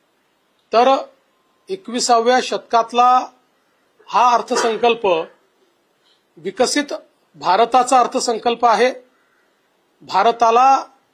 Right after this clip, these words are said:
गतीने पुढे नेणारा अर्थसंकल्प आहे आणि भारत हा प्रगल्भ अर्थव्यवस्थेकडे चाललेला आहे आणि त्याचसोबत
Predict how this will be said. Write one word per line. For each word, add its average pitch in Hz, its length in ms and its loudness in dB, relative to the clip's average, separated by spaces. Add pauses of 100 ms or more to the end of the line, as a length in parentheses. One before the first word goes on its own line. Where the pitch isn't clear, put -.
(540)
गतीने 247 340 -2
पुढे 254 320 -2
नेणारा 254 340 4
अर्थसंकल्प 240 680 -4
आहे 240 260 2 (920)
आणि 302 520 0
भारत 190 460 0
हा 247 120 2
प्रगल्भ 247 500 -2
अर्थव्यवस्थेकडे 247 1000 0
चाललेला 220 420 0
आहे 196 280 2 (960)
आणि 226 140 0
त्याचसोबत 247 760 0